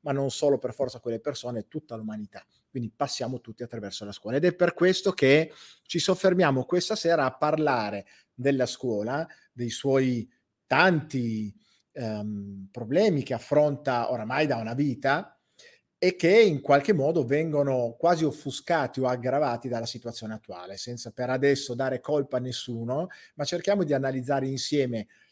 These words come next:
eh, la situazione nelle scuole attuale, con tutti i decreti e annessi e connessi che ci sono e che ci mettono come genitori in difficoltà nelle scelte, nelle decisioni, nonché mettere in difficoltà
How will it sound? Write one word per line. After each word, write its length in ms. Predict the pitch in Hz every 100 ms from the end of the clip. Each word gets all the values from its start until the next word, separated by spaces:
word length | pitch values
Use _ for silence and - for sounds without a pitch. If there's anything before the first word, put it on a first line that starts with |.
| _ _ -
eh, 320 | 139 123 127
la 100 | 135 123
situazione 640 | 127 135 127 175 139 117
nelle 320 | 117 123 127
scuole 560 | 120 - 139 123 147 180
attuale, 920 | 151 - 131 113 110 127 180 196 _ _
con 340 | 113 120 113
tutti 520 | - 143 139 127 113 107 _ _ -
i 240 | 123 117
decreti 880 | 113 110 120 127 147 147 - 127 120
e 280 | 113 113 110
annessi 440 | 107 123 143 - 123
e 40 |
connessi 480 | - 131 156 139 147
che 100 | 180
ci 120 | 208
sono 260 | - 135 135
e 40 |
che 100 | -
ci 140 | - 180
mettono 420 | 214 - 120 113
come 220 | 156 147
genitori 500 | 131 151 151 175 135
in 80 | 120
difficoltà 720 | 117 131 - 190 - 113 151
nelle 380 | 160 117 117 117
scelte, 460 | 110 - 151 160 117
nelle 200 | 110 107
decisioni, 520 | 117 - 147 135 139
nonché 280 | 120 123 139
mettere 300 | 120 113 117
in 60 | 110
difficoltà 380 | 113 117 127